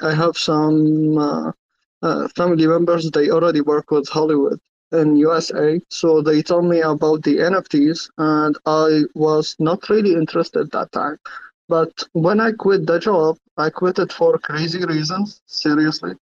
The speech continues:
And for me, I found myself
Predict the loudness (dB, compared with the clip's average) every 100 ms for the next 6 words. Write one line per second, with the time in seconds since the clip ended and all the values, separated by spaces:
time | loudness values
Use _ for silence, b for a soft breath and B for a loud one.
0 | _ _ _ -4 0 2 2 2 2 2
1 | -2 _ _ -12 -6 0 2 2 0 0
2 | -2 0 0 0 0 0 -2